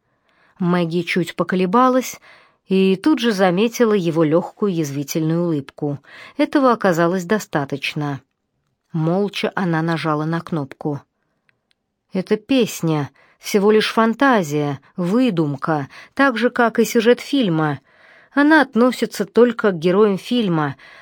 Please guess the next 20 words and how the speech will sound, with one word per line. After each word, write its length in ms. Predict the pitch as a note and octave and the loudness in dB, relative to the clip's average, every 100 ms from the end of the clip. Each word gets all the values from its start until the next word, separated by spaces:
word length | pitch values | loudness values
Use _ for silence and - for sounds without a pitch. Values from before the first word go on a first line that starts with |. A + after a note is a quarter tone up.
| - - | -20 -4
Она 380 | F#3 G3+ A3+ | 0 2 2
про 240 | A3+ A#3+ B3 | 2 0 2
них, 500 | B3 A#3+ D#3 - - _ _ _ _ _ | 2 2 0 -4 -12 _ _ _ _ _
а 160 | - D#3 | -6 -2
вовсе 460 | D3+ G3+ - - F3 | 0 0 -2 -4 -2
не 160 | E3 | -2
про 200 | D#3+ F3 | -2 0
нее 380 | E3 E3 D#3+ F#3+ | 0 -2 0 0
и 120 | D#3+ | 0
Клифа". 680 | D#3+ G3+ G#3 F3 D#3+ C#3 C3 _ _ _ _ _ _ _ _ _ | -2 -4 -4 -4 -6 -6 -10 _ _ _ _ _ _ _ _ _
Музыка 560 | E3+ G3+ A#3+ G3+ G3 F#3 | -2 0 2 0 0 0
заполнила 680 | F3 E3 F#3 F#3 F3+ F3 | 0 0 0 0 0 0
комнату. 720 | E3+ F#3+ D#3 D3+ D3 D#3+ C#3+ - - - | 0 0 0 -2 -2 -4 -4 -8 -20 -4
Мэгги 320 | B3+ C#4+ F#3+ | 2 2 2
решила, 480 | F#3+ F3+ - C4 G#3 | 0 0 0 0 2
что 240 | F3 - F3+ | -2 -2 -4
будет 400 | G#3 A3+ G#3+ F#3+ | -2 -2 -2 -2
беспристрастна, 1160 | G#3 A#3 - A#3 - G3+ D3+ - - D3 C#3 - _ _ _ | -4 -4 -8 -14 -4 -2 0 -2 -6 -6 -8 -12 _ _ _
как 260 | - C4 - | -4 -2 0
музыкант, 760 | B3 A#3 C4 F3 D3 C3+ - | 0 0 -2 0 -2 -4 -10